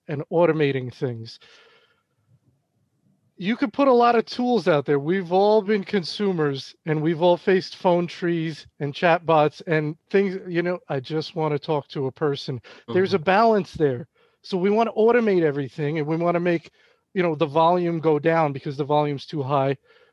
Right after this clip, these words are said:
Speaker 1: But we have to be careful that, <clears throat> you know, we're not doing things that just irritate people. So I'd like to get a round of opinions on that. Andy?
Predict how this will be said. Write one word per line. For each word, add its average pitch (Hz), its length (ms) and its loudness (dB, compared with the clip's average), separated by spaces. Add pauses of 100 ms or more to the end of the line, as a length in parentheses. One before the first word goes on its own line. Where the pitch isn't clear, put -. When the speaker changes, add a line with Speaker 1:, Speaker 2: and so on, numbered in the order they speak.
(220)
Speaker 1:
But 180 160 2
we 190 140 2
have 202 240 2
to 214 80 -4
be 175 140 -8
careful 185 720 0 (120)
that, 160 160 4
<clears throat> - 600 -10
you 175 80 -6
know, 180 120 2
we're 175 260 2
not 190 120 2
doing 185 240 0
things 185 300 -2
that 165 220 0
just - 180 -4
irritate 190 540 -2
people. 135 380 -6
So 175 180 2
I'd 185 180 4
like 214 100 0
to 214 140 -10
get 175 80 4
a 156 40 2 (100)
round 160 160 0
of 139 100 -4
opinions 147 480 -4
on 135 200 -2
that. 135 160 -6 (340)
Andy? 180 320 0